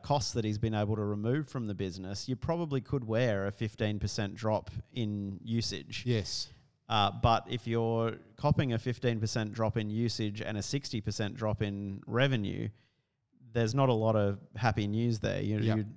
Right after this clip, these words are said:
Speaker 1: there's, it, it's fine if you're trading one number to help the other,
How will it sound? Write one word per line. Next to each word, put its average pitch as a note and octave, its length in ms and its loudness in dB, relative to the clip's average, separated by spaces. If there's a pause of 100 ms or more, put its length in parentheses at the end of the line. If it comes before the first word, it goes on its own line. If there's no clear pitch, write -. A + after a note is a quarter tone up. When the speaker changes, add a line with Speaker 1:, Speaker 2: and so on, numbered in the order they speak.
Speaker 1:
there's, A2+ 340 -2 (880)
it, A#2+ 160 -12
it's B2 200 -8 (160)
fine B2+ 260 2
if A2+ 140 0
you're B2 40 -2
trading A2 440 4
one A2+ 240 2
number G#2+ 320 2
to - 180 -2
help A2 240 0
the G#2 140 2
other, A2+ 320 4